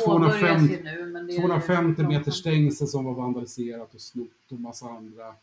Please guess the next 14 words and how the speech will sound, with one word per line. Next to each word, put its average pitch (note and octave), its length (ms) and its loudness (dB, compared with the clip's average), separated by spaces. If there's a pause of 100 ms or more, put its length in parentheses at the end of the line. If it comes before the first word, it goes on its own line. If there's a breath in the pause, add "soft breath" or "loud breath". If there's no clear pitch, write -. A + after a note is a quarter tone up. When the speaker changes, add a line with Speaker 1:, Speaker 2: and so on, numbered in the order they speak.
(460)
Speaker 2:
Och D3 160 2
sen C#3 220 2
var C#3 140 0
det C3 60 0
både B2+ 220 -2
på B2 140 -8
fredag B2 420 -4
och A#2+ 120 -8
söndag, C#3+ 420 2
det A#2+ 60 -6
var A#2+ 160 -6 (200)
väldigt B2+ 560 -2
hetsig B2 420 -10
stämning A#2 720 -8